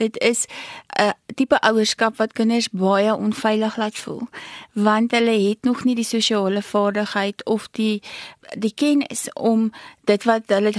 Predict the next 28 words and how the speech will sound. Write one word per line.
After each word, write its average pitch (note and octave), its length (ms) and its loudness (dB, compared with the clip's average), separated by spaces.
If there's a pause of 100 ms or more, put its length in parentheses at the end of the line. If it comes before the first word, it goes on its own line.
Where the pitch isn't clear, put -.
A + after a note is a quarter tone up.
(100)
toegelaat G#3 580 2
word G3+ 280 -2
om G3 180 -2
te G#3 100 -2
besluit, G3 540 0
te G#3 80 -4
kan G3 320 -2
besluit G#3 420 -4
nie. F#3+ 100 -8
So - 140 -6
hulle A3 160 -2
voel B3 220 -2
bang F#3 360 -2 (400)
wanneer G3 440 2
'n G3 180 -2
ouer G3+ 200 2
permissief G3+ 540 -4
is. A3 160 -12 (460)
Ek A#3 280 -4
dink A#3 420 2
'n A#3 140 0
mens A#3 180 0
kan A#3 220 0
permissiwiteit A3+ 920 0
bietjie A3 260 0
definieer A3 800 2
in A3 220 0
terme G#3 440 2